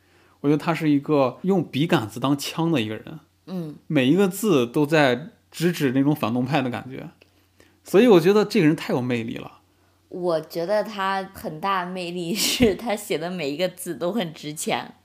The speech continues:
Speaker 1: 他当时写稿子的钱是全中国最贵的，
Speaker 2: 对。
Speaker 1: 所以他可以有钱在北京买四合院儿，
Speaker 2: 嗯。
Speaker 1: 等等，也是真的，无论你喜不喜欢读书，我都推荐你，有这个条件，有这个机会的话，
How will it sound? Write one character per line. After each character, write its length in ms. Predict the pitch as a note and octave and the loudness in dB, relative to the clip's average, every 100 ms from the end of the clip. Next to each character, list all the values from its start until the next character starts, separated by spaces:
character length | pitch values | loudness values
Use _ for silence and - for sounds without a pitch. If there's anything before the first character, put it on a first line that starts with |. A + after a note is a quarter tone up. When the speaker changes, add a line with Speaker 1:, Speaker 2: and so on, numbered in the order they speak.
| - | 0
Speaker 1:
他 100 | E3+ | 2
当 240 | E3+ F3+ | 4 0
时 220 | - C#3 | 0 -2
写 260 | D#3+ - C#3+ | -4 -2 0
稿 180 | D3+ A2 | 2 0
子 120 | A#2+ | 0
的 100 | B2+ | -4
钱 240 | - A2 | -4 -8
是 500 | A2 D3 B2 A2 - - | -6 -4 -2 -4 -10 -14
全 180 | - C#3 | -6 -2
中 120 | D3 | 0
国 100 | C3 | 0
最 140 | D3 | 0
贵 180 | C#3 D3 | 2 0
的， 140 | A#2+ - _ - - | 0 -8 _ -20 -16
Speaker 2:
对。 120 | G3 | -4
Speaker 1:
所 120 | F#3 | 2
以 40 | D3+ | 4
他 160 | D#3+ | 4
可 100 | D#3+ | 0
以 120 | D#3 D3+ | 0 2
有 120 | A#2 | 0
钱 240 | - B2 | 0 0
在 140 | C#3+ C3 | 2 2
北 100 | A#2+ | 0
京 100 | B2+ | -2
买 140 | G#2+ | -4
四 160 | - A2+ | -6 -4
合 80 | |
院 100 | A#2+ | -4
儿， 140 | B2 B2 _ _ - | -4 -8 _ _ -18
Speaker 2:
嗯。 240 | F3 E3 | -16 -14
Speaker 1:
等 140 | D#3+ B2+ | -6 -4
等， 180 | G#2+ - _ - | -4 -8 _ -12
也 140 | - | -10
是 400 | A2 C#3 A#2 - | -8 -8 -8 -8
真 160 | - F3 | -6 -2
的， 340 | E3+ B2+ - - - | 0 -2 -4 -14 -2
无 100 | D3 | 2
论 180 | C#4+ | 4
你 420 | A#3+ A2+ F#2+ F#2+ D#2+ | 4 2 -2 -8 -14
喜 160 | - - | -12 -10
不 80 | C#3 | -6
喜 80 | |
欢 140 | A2+ G#2+ | -6 -6
读 100 | G#2 | -8
书， 340 | - G#2 A#2+ _ _ | -10 -12 -12 _ _
我 100 | B2 | 0
都 100 | C3+ | 4
推 220 | C#3 F#3 | 6 4
荐 260 | F#3+ A3+ B2+ | 2 -2 -4
你， 140 | - - _ _ _ | -10 -18 _ _ _
有 180 | - A#2+ | -2 0
这 80 | B2+ | 2
个 80 | E3 | 0
条 280 | - A2 A2+ | -2 -6 -4
件， 240 | C3+ A#2+ | -2 -2
有 80 | A#2+ | -2
这 60 | |
个 60 | C#3 | -4
机 260 | C3+ - D3 | -4 -4 -2
会 120 | E3 | 0
的 120 | A#2 | -2
话， 320 | G#2 G2+ - | -4 -10 -12